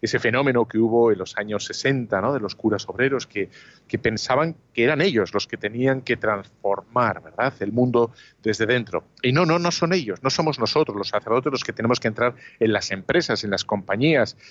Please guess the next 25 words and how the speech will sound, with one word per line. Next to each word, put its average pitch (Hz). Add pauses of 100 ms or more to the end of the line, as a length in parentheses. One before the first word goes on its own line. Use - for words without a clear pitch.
(160)
en 117
el, 110
en 113
el 107
congre-, 104
en 117
los 110
partidos 123
políticos. 120
Eh, 110
no, 131
no 123
somos 180
nosotros, 127
son 143
los 120
cristianos, 135
los 101
bautizados, 131 (320)
los 110
que -
tienen 170
que 123
desde 113
dentro, 170